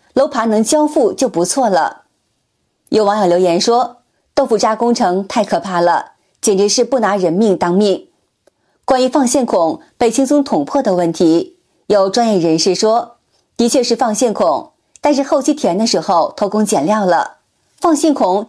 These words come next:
也不能这样糊弄。我们在工地做放线孔都要加纸钢筋，然后再倒灰。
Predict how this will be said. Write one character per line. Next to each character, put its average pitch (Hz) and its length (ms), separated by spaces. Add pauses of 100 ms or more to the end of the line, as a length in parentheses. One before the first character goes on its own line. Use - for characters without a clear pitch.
(160)
也 196 120
不 254 120
能 214 120
这 294 140
样 202 120
糊 240 200
弄。 170 320 (540)
我 196 100
们 190 160
在 214 160
工 226 180
地 226 140
做 214 140
放 220 180
线 226 180
孔 196 360 (100)
都 269 100
要 247 140
加 254 220
纸 185 180
钢 196 220
筋， 247 320 (100)
然 180 200
后 220 180
再 196 160
倒 160 180
灰。 196 380